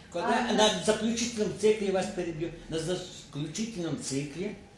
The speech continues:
Speaker 1: Амосов, когда был, так все курсанты выступали и заявили, что двухмесячный цикл недостаточный для освоения всей анестезиологии.
Speaker 2: А сколько
Speaker 1: Ане-
Speaker 2: человек было?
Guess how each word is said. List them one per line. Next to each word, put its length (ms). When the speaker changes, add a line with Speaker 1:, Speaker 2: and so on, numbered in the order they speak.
Speaker 1:
Амосов, 560
когда 240
был, 400
так 180
все 260
курсанты 640
выступали 840
и 60
заявили, 600
что 140
двухмесячный 880
цикл 520
недостаточный 1200
для 400
освоения 880
всей 280
анестезиологии. 760
Speaker 2:
А 40
сколько 240
Speaker 1:
Ане- 140
Speaker 2:
человек 560
было? 280